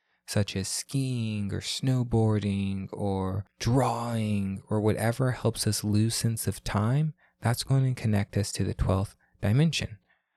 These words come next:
I encourage you to play around with these and see how you feel and what you experience. Thank you so much for listening, and until next time,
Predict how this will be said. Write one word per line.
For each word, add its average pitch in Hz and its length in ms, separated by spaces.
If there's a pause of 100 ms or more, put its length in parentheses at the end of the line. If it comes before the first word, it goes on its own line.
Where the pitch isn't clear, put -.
(200)
I 120 80
encourage 151 400
you 175 80
to 147 100
play 110 240
around 123 360
with 170 160
these 117 360
and 107 140
see 117 160
how 110 140
you 98 160
feel 135 640
and 104 220
what 110 160
you 113 140
experience. 98 720 (540)
Thank 117 220
you 110 100
so 123 240
much 135 320 (100)
for 104 320
listening, 165 580 (440)
and 110 100
until 113 300
next 120 260
time, 92 420